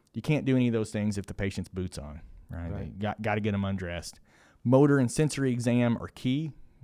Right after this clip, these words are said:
Speaker 1: with consideration of, of reflexes and tone, you know, things like, uh, serotonin syndrome with hyperreflexia, if you, that's,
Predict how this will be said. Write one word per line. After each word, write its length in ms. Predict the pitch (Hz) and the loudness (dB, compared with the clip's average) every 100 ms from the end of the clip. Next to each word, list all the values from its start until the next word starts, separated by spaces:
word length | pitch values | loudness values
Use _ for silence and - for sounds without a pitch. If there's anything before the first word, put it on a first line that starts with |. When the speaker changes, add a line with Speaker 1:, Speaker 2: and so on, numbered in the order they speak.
| - - | -20 -16
Speaker 1:
with 180 | - 127 | -10 -8
consideration 840 | - 98 - 131 127 131 - 131 120 | -6 -2 0 2 2 0 0 0 0
of, 280 | 104 95 - | -2 -6 -12
of 240 | - 101 92 | -8 -6 -4
reflexes 720 | 123 131 - 123 120 127 117 | 0 0 0 -2 -2 -2 -2
and 120 | 87 87 | -4 -8
tone, 480 | - 120 127 135 131 _ - _ _ | -4 0 2 0 -4 _ -20 _ _
you 80 | 85 | -10
know, 140 | 82 - _ _ _ _ - | -10 -10 _ _ _ _ -2
things 260 | 113 113 | 0 0
like, 200 | 92 110 - _ - - _ _ - | -2 -4 -6 _ -20 -20 _ _ -20
uh, 40 | - - - - | -20 -20 -20 -20
serotonin 580 | - 113 123 127 147 131 | -6 0 2 2 2 2
syndrome 440 | - 87 82 80 | -2 -8 -8 -10
with 120 | 82 - | -10 -6
hyperreflexia, 1000 | 110 123 123 120 - 139 - 82 76 80 | -2 0 2 0 2 0 0 -8 -8 -8
if 100 | - | -6
you, 220 | 95 - | -8 -6
that's, 300 | 107 - - | -8 -8 -14